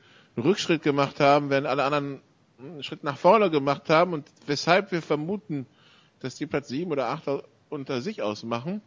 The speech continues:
Wenn dem so ist, dann hat Kiel eine ordentliche Option schon mal genommen auf Platz sieben, denn sie haben die Düsseldorf Panther siebenunddreißig siebzehn geschlagen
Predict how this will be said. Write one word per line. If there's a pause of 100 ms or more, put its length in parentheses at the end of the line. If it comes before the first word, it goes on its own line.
(760)
Wenn
dem
so
ist,
dann
hat
Kiel
eine
ordentliche
Option
schon
mal
genommen
auf
Platz
sieben,
denn
sie
haben
die
Düsseldorf
Panther
siebenunddreißig
siebzehn
geschlagen